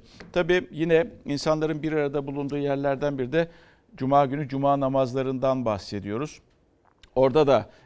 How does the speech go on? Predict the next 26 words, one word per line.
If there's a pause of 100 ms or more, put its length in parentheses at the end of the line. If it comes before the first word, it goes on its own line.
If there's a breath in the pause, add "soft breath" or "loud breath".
e,
tabii,
e,
bir
önlem
alınması
gerekiyordu.
Yani
kalabalık
yerlerden
bahsediyoruz
çünkü.
İnsanların
temaslarından
bahsediyoruz.
Diyanet
İşleri
Başkanı
Ali
Erbaş, (300 soft breath)
işte
bugünkü
cümlelerinden
bir
tanesi
bu.